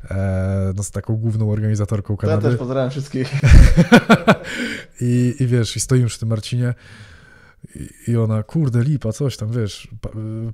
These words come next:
Speaker 1: panika lekka, nie? A to się okazało finalnie, że to nie była moja wina, więc taka ulga, wiesz.
Speaker 2: Aha, czyli w
Speaker 1: Na,
Speaker 2: ogóle to
Speaker 1: na
Speaker 2: nie, nie była taka
Speaker 1: tak,
Speaker 2: historia.
Speaker 1: na afterparty już dowiedziałem się, kto to zrobił, że to nie była nasza wina, tylko ktoś tam wiechę podpalił,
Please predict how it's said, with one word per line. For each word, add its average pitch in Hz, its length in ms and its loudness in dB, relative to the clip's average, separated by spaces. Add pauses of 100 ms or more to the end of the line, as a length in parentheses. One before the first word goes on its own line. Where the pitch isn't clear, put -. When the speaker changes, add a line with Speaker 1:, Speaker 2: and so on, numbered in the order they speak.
(100)
Speaker 1:
panika 143 400 0
lekka, 117 400 -2
nie? 107 180 -4
A - 20 -6
to 113 60 -2
się - 160 -6
okazało 131 320 -2
finalnie, 123 420 -2
że 117 100 -2
to 120 60 0
nie 135 100 2
była 135 120 0
moja 131 240 2
wina, 113 260 2
więc 107 160 -2
taka 120 200 -2
ulga, 131 360 0
wiesz. 120 140 0
Speaker 2:
Aha, 151 240 2
czyli 147 120 -2
w - 20 0
Speaker 1:
Na, 139 60 2
Speaker 2:
ogóle 147 100 0
to 156 60 4 (140)
Speaker 1:
na 151 80 -6
Speaker 2:
nie, 156 60 -6
nie 160 100 -4
była 160 180 -2
taka 156 120 -4
Speaker 1:
tak, 143 80 4
Speaker 2:
historia. 151 180 4
Speaker 1:
na 170 60 8
afterparty 170 540 2
już 160 360 -2
dowiedziałem 156 540 2
się, - 140 -4
kto - 180 -2
to 131 100 -2
zrobił, 131 480 2
że 139 120 2
to 143 80 0
nie 147 140 2
była 131 460 0
nasza 131 300 -2
wina, 113 240 -4
tylko 117 200 -8
ktoś - 180 -8
tam 113 140 -4
wiechę 139 280 -2
podpalił, 135 500 -2